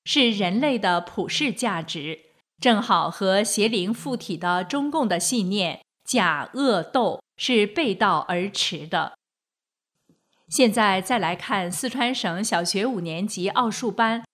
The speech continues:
那道逻辑推理题。无疑，法轮功学员就是永远说真话的骑士。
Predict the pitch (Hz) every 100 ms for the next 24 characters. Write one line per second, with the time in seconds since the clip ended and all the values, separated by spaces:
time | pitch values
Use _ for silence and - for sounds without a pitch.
0 | _ 269 254 233 202 185 214 233 233 311
1 | 302 277 147 - - 151 165 - _ _
2 | _ _ _ _ _ 190 196 226 170 175
3 | 180 - _ _ - 233 220 233 311 349
4 | - 214 185 165 190 220 226 190 233 185
5 | 180 185 269 269 147 156 220 208 208 277
6 | 269 277 285 185 165 160 - 156 151 -
7 | 226 165